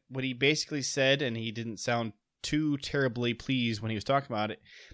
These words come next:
he said that Michael Thomas's surgery should have happened a lot sooner than it did.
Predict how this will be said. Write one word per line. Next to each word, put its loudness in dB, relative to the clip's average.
he -4
said 6
that 6
Michael 2
Thomas's -2
surgery 4
should -2
have -2
happened 2
a -6
lot 2
sooner -2
than -4
it -10
did. -4